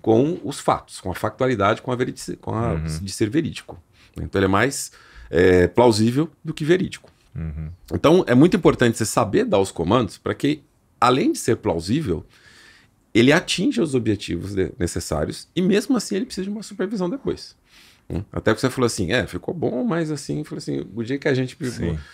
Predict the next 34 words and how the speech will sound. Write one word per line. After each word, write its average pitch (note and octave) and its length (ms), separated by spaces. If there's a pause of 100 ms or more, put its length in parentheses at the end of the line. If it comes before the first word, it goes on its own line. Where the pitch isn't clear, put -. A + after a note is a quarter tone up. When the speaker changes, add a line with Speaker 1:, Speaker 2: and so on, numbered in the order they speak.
(160)
Speaker 1:
não A#2 160
souber C#3 300
fazer B2 180
um A#2+ 40
roteiro A2+ 320
melhor G#2+ 180
que - 60
o - 20
chat G2+ 220
G G#2 80
P G2 140
T, C3 260
a D3+ 140
gente C3 280
tá A#2+ 140
ameaçado B2 500
numa A#2+ 180
área, A2 220
a B2 40
gente - 120
tem D3+ 140
que E3 140
ir E3 40
pra - 220
outra." A2 520
Speaker 2:
<laughs> F3 80
Uhum. D#2+ 720
Speaker 1:
Mas C#3 400
dentro A3+ 380
dessa, C3+ 640
então F3+ 240
quando C4+ 320
você E3+ 300
orienta, G2+ 680